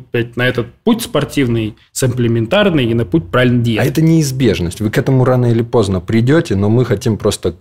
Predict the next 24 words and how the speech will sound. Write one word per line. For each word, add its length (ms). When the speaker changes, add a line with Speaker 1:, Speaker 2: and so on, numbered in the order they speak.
Speaker 2:
постараться 640
вам 180
немножко 460
в 40
этом 240
помочь. 340
Но 80
по 100
поводу 300
что 180
сапплиментов, 640
что 160
спорта, 400
что 220
питания, 800
что 240
было 200
в 80
предыдущем 560
выпуске, 340
что 180
в 60
принципе 500
всего, 440